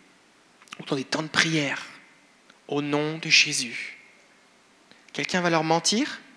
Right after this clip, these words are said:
et ils vont voir, et ils vont savoir, et tu vas leur dire quelle est la vérité. Et ils vont le déclarer, la personne sera confondue.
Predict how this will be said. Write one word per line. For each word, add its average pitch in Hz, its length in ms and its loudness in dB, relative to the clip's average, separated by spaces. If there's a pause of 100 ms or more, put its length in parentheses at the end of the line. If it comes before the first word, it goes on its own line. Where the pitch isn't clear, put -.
(540)
et 147 80 -6
ils 135 120 -2
vont 139 120 -2
voir, 160 440 4
et 160 40 -2
ils 147 100 -2
vont 139 120 -2
savoir, 175 400 4
et 175 40 0
tu - 140 -2
vas 143 80 -2
leur 135 180 -4
dire 160 280 0
quelle 156 140 0
est - 20 0
la 139 100 4
vérité. 147 500 -2
Et 147 60 -4
ils 143 100 -2
vont 143 120 2
le 131 80 2
déclarer, 165 420 4
la 147 100 -2
personne - 280 -2
sera 143 160 2
confondue. - 720 -4